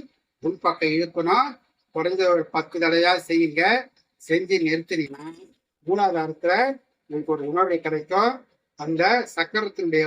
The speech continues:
உணர்வும் கிடைக்கும், குண்டலி சக்தி எழுந்துக்கிற அந்த உணர்வும் உங்களுக்கு கிடைக்கும். அது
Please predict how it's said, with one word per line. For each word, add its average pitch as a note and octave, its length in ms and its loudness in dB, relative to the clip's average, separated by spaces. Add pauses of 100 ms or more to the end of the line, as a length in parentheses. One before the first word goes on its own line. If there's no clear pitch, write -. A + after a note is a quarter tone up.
உணர்வும் D#3+ 360 -2
கிடைக்கும், E3+ 460 -2 (560)
குண்டலி G#3+ 360 0 (100)
சக்தி F#3 300 -4 (520)
எழுந்துக்கிற F#3+ 500 0 (120)
அந்த D#3 160 -2 (420)
உணர்வும் E3+ 300 0
உங்களுக்கு C#3 280 -10
கிடைக்கும். C3+ 360 -16 (480)
அது D#3 140 -6